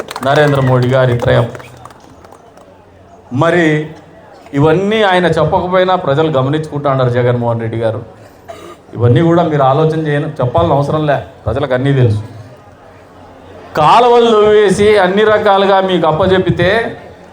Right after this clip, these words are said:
కనీసము తవ్వినటువంటి కాలువల్లో ఒక చుక్క నీళ్ళు ఇవ్వలేనటువంటి దౌర్భాగ్యమైన పరిస్థితుల్లో మీ పరిపాలన అందించిండే వి-, విధి విధానాలు కూడా ప్రజలకు మీరు తెలియజెప్పడం, చెప్పడంలో విఫలమైనారని మీరు అనుకుంటున్నారు, కానీ ప్రజలు అర్థం చేసుకున్నారు కాబట్టి మీకు బుద్ధి చెప్పినారు.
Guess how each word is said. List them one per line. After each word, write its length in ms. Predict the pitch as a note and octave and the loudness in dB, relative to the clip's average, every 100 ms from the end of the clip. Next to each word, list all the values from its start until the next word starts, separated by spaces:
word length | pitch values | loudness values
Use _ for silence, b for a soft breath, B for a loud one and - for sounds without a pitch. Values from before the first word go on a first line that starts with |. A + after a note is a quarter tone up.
| - - - E3 | -20 -20 -8 -2
కనీసము 680 | E3+ A3+ G#3 G#3 G#3 G3 F#3+ | 0 2 2 0 0 -2 0
తవ్వినటువంటి 720 | E3+ G#3 A3 G#3+ G#3 G3+ F#3 | 0 2 2 2 2 0 0
కాలువల్లో 840 | D#3+ F3 F3+ F3+ F3+ F3+ D#3+ D#3+ - - | 0 2 2 4 4 2 0 -2 -6 -12
ఒక 220 | B2+ D3 E3+ | -8 -4 -4
చుక్క 180 | E3+ | 0
నీళ్ళు 320 | A3 E3+ G#3+ G3+ | 0 0 0 0
ఇవ్వలేనటువంటి 680 | F#3+ F#3+ F#3 F3 F3 E3+ D#3 | 2 2 2 0 0 -2 -2
దౌర్భాగ్యమైన 800 | C#3 F#3 F3+ F#3+ F#3+ F#3 F3+ | 0 0 2 0 0 0 0
పరిస్థితుల్లో 640 | F3 D#3+ D#3+ D#3+ E3+ D#3+ E3 | 0 0 -2 -2 -6 -2 -2
మీ 160 | D3+ | -2
పరిపాలన 540 | C#3+ C#3 D3 F3 F3 E3 | -2 -4 -2 0 0 0
అందించిండే 840 | D#3 D#3 D3+ D3+ D3+ D3 C#3 C#3+ - - - - - - | -2 -4 -4 -4 -2 0 0 -4 -14 -20 -20 -20 -20 -8
వి-, 240 | B2 D3+ C3 | -4 -4 -2
విధి 140 | C#3+ | 0
విధానాలు 500 | F#3+ G3 F#3 F#3 E3+ | 2 2 2 2 2
కూడా 440 | D#3+ E3 D#3+ C#3+ - - - - | 2 2 0 0 -6 -18 -20 -6
ప్రజలకు 340 | C3+ D#3+ G3+ F#3 | -2 2 0 0
మీరు 180 | F3 | -2
తెలియజెప్పడం, 840 | D#3 D#3+ D#3+ F#3 F#3 F#3 E3 E3 - | -2 0 0 2 0 0 -2 -2 -4
చెప్పడంలో 360 | E3 D#3+ D#3+ E3 | -4 -2 0 0
విఫలమైనారని 720 | D3 C#3+ E3 E3 D#3+ D3+ D3 | 0 0 -2 0 0 -2 -2
మీరు 140 | C#3 | -2
అనుకుంటున్నారు, 520 | C#3+ D3+ E3+ D#3+ D#3 F3+ | -2 -2 -4 -2 0 -2
కానీ 120 | G#3 | 0
ప్రజలు 220 | F#3 G3 | 0 0
అర్థం 280 | F3 F3+ F3+ | 0 -2 -2
చేసుకున్నారు 420 | F3+ - F3+ E3 | -4 -4 -4 -2
కాబట్టి 240 | E3+ D#3+ F3 | 0 -2 -2
మీకు 160 | D3 | -6
బుద్ధి 180 | B2 B2+ | -6 -6
చెప్పినారు. 420 | B2 A#2 G#2+ G2+ | -6 -6 -6 -8